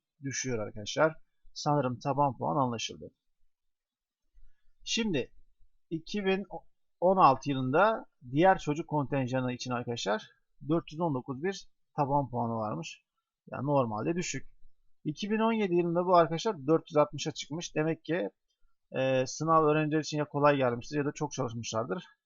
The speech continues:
İki bin on sekizde de dört yüz altmış bir olmuş. Gördüğünüz gibi son iki yılda çok bir değişiklik olmamış arkadaşlar. Bu sene de yani bu civarlarda olabilir. Dört yüz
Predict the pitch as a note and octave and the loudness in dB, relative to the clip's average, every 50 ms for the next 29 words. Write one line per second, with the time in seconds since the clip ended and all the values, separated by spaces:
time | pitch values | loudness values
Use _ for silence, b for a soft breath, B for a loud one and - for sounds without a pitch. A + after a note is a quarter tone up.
0 | _ _ _ - D#3 - G#3+ G3+ G#3+ A3 A#3 A3+ - A3 G#3+ A#3 A3 A3 G#3 G3+ | _ _ _ -14 -10 -6 -4 -2 0 0 0 0 -2 -4 -6 -4 -2 -2 0 0
1 | D3 C3 E3+ E3+ E3 - D#3+ D#3+ D#3 D#3 D#3 D3 - C3 A#2+ A2 G2+ F#2 F#2+ - | 0 2 2 2 2 4 4 4 4 4 0 -6 -8 -6 -6 -6 -6 -8 -10 -12
2 | - - - _ _ _ _ _ - _ - - - E3 F#3+ G3+ G3 A3 A3+ A3+ | -14 -14 -16 _ _ _ _ _ -20 _ -12 -4 2 2 2 2 2 0 -2 -2
3 | G3 C#3+ C#3+ D3 F3 F3 - F#3 F#3 F#3+ F#3+ - - F3+ D#3+ D3 C#3+ E3 F#3 G3+ | -2 -4 -6 -6 -6 -4 -2 0 0 0 -2 -2 -2 -2 0 2 4 4 2 2
4 | G3 - - G3 F3 - D3+ D3 D#3+ E3 D#3+ C#3 - - - C#3 C3 C#3+ D3 C#3+ | 0 -2 -4 -6 -4 -4 -4 0 0 0 0 0 -4 -6 -6 -2 2 2 2 2
5 | C3+ B2+ A#2+ A2+ A2+ - A2+ G#2+ G#2 - G#2 - - D#3+ E3+ D#3+ - _ _ _ | 0 -2 -4 -6 -6 -8 -8 -10 -10 -10 -10 -4 -2 -2 -2 -2 -4 _ _ _
6 | _ _ _ _ _ - D#3+ F#3 - - F#3+ F#3+ G3 F3 E3 E3 F3 F3+ F3+ F3 | _ _ _ _ _ -6 -6 -4 -2 -2 0 0 2 4 4 4 4 4 4 6
7 | D#3+ D#3 D#3+ D#3+ D#3+ D#3+ E3 D#3 E3 E3+ E3 E3 D#3 D3+ D#3 D#3 D3+ D3 D#3 D3+ | 6 6 6 6 4 2 0 0 4 8 8 8 10 10 10 10 10 8 6 6
8 | D3+ C#3+ C#3 C3+ C3+ B2 B2 B2+ D3+ D#3+ D#3 - - C#3+ C#3+ C#3+ | 6 4 4 0 -2 -4 0 4 4 4 4 2 -2 -4 -4 -4